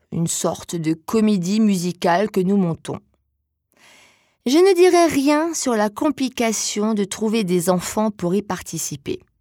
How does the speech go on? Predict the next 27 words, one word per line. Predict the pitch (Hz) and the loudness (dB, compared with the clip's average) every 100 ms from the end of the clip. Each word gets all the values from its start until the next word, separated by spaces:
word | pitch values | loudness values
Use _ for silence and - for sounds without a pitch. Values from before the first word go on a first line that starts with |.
| _ _ _ _ _ _ _ _ | _ _ _ _ _ _ _ _
Surtout | - 156 - 233 | -8 -6 -4 0
de | 180 | 0
faire | 165 185 170 | 0 0 0
venir | 175 214 262 | 2 4 4
les | 208 175 | 4 2
anciens | 165 151 214 196 | 0 0 0 0
élèves. | 160 196 220 165 139 - _ _ _ _ _ _ _ - | 0 -2 -2 -4 -8 -12 _ _ _ _ _ _ _ -4
Je | 247 | 0
ne | 349 370 | 2 4
dirai | 349 339 330 | 4 4 4
rien | 277 226 254 311 403 415 | 2 0 0 2 2 0
sur | - 294 | 0 -2
les | 254 233 | 0 0
attitudes | 311 311 294 - 311 | -2 -2 -4 -2 -2
de | 220 233 | -2 -4
certaines | - 262 262 - 196 180 | -2 -2 -4 -2 -2 0
mères, | 165 139 - - _ _ _ _ _ _ _ - | 0 -4 -8 -14 _ _ _ _ _ _ _ -10
celles | - 190 185 202 | -4 2 2 0
qui | - | 0
ne | 202 190 | 2 2
veulent | 185 190 | 4 0
pas | 185 170 170 | 2 2 2
que | 170 | 0
leur | 185 175 | -2 -2
progéniture | - 196 180 175 180 170 - 196 180 | -4 -2 0 2 0 -2 -4 -2 0
y | 170 | -2
participe, | 170 - - 220 - 165 _ | -4 -8 -10 -8 -8 -10 _